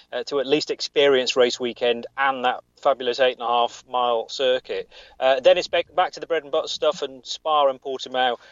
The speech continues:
brings the season to a close. But it, I mean, fantastic circuits, really good format for the racer that isn't necessarily experienced in endurance type com-, competition, uh, and it's a great way to, to take your first steps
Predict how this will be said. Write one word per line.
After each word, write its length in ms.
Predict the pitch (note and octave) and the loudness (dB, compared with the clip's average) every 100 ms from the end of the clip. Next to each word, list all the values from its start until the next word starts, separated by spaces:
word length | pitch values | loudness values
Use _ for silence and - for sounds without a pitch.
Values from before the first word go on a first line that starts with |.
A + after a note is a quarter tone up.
| - _ | -20 _
brings 280 | C#3+ C3+ B2+ | -8 -8 -10
the 60 | |
season 460 | B2+ D3+ C3 B2 B2+ | -8 -6 -6 -6 -8
to 200 | - C#3+ | -2 0
a 60 | A#2+ | 0
close. 460 | - D3 B2+ A2 | 6 6 6 2
But 300 | - C#3 - | -2 -2 -2
it, 120 | C#3+ - - | -6 -8 -12
I 40 | |
mean, 180 | D3 C#3+ _ - | -10 -10 _ -4
fantastic 580 | E3+ - A#3 A3+ - | -4 2 2 2 -4
circuits, 640 | - E3+ C3+ - A#2+ A#2+ - | 0 4 4 2 -6 -8 -8
really 320 | C#3+ F#3+ G#3 | 0 2 2
good 180 | D3 D3+ | -2 -6
format 800 | - - E3+ D#3+ C#3+ B2+ - - _ _ _ _ | -2 2 4 4 0 -4 -8 -20 _ _ _ _
for 560 | _ D3 C#3+ C#3 C3+ C3 _ _ _ - | _ -2 2 4 4 2 _ _ _ -10
the 180 | C#3 | -10
racer 380 | C3 D#3+ D3 D#3 | 0 0 0 -4
that 160 | C3+ C3 | -6 -4
isn't 220 | D3 E3+ | -6 -8
necessarily 460 | D3 D3 D#3 C3+ B2 | -10 -6 -2 0 -2
experienced 520 | - - D3 D3 C3 | -4 -4 -2 -2 -2
in 120 | B2+ | -4
endurance 560 | B2 A2+ C3 B2 A#2 - | -6 -2 0 0 -2 -4
type 340 | C3+ A#2 - _ - - _ _ | 0 0 -2 _ -20 -20 _ _
com-, 200 | - B2+ - | -8 -8 -2
competition, 800 | E3 C3+ C3+ E3+ D#3+ - F#2+ G2 _ _ - | 0 0 -2 -4 -2 -2 -4 -6 _ _ -6
uh, 240 | B2+ B2+ C3+ | 0 2 2
and 100 | C#3+ | 0
it's 180 | C#3+ | 0
a 60 | D3+ | -2
great 320 | C3 D#3 D#3 | 2 2 4
way 200 | C#3 C3+ | 2 2
to, 340 | - C3+ B2+ A#2 - _ _ _ | 0 0 0 -2 -10 _ _ _
to 120 | - | -20
take 220 | - D#3+ C#3 | -4 -2 -2
your 100 | D3 | -6
first 420 | - D3+ C#3 - | 0 2 2 -2
steps 580 | - D#3 G2+ - - | -4 -4 -4 -10 -16